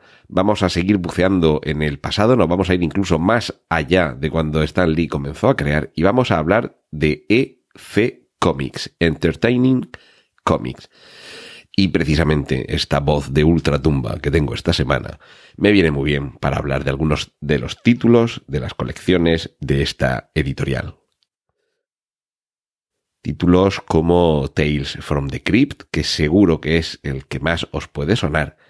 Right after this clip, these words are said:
pero no es el único. Vamos a empezar contando que esta editorial,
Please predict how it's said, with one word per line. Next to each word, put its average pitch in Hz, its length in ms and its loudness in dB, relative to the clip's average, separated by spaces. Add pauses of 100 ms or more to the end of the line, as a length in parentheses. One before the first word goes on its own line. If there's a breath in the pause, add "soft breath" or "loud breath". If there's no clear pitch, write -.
(240 soft breath)
pero 107 220 4
no 107 220 4
es 107 400 0
el 76 320 -2
único. - 460 -12 (160)
Vamos 123 180 2
a 151 60 2
empezar 120 320 0
contando 95 640 0 (100)
que 76 340 0
esta 85 440 0
editorial, 82 760 0